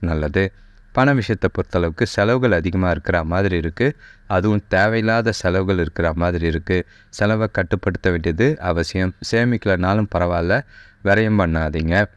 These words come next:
ஆரோக்கியத்தை பொறுத்தளவுக்கு அசௌகரியம் இருக்கிற மாதிரி இருக்கு. தொண்டை பிரச்சனை ஏற்பட வாய்ப்புகள் இருக்கு. குளிர்-, குளிர்ச்சியான உணவுகளை,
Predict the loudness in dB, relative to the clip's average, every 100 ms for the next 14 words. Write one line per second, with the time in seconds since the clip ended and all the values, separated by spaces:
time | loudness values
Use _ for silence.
0 | -20 -20 -20 -12 0 2 4 2 -2 -4
1 | -4 -2 -2 0 0 0 0 0 0 2
2 | 0 0 -2 -2 -2 -2 -2 -2 0 -2
3 | -2 -2 -4 -8 -20 -2 0 2 2 0
4 | 0 0 0 0 0 0 0 0 0 -2
5 | -2 0 0 -2 -2 -4 -4 -16 -20 _
6 | -2 0 0 -2 -10 -4 2 2 2 2
7 | 2 2 2 0 0 0 0